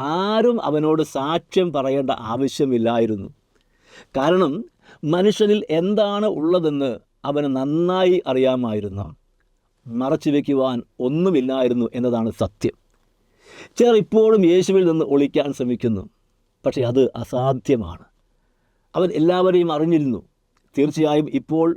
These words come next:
അവൻ്റെ പുനരുത്ഥാനത്തിന് ശേഷം അവൻ എല്ലാവരെയും അറിയുന്നുണ്ട്. അവൻ നിങ്ങളെ അറിയുന്നു. നിങ്ങൾ ഒളിക്കാൻ ശ്രമിച്ചേക്കാം,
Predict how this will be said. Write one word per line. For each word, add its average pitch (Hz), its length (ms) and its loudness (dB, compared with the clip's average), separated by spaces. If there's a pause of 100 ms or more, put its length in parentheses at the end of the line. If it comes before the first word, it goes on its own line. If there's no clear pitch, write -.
അവൻ്റെ 151 360 0
പുനരുത്ഥാനത്തിന് 156 640 -4
ശേഷം 151 420 -2
അവൻ 135 180 -8
എല്ലാവരെയും 196 720 0
അറിയുന്നുണ്ട്. 185 520 -2 (1120)
അവൻ 208 180 0
നിങ്ങളെ 185 300 2 (100)
അറിയുന്നു. 151 500 2 (540)
നിങ്ങൾ 147 320 0 (120)
ഒളിക്കാൻ 147 460 -2
ശ്രമിച്ചേക്കാം, 131 640 -2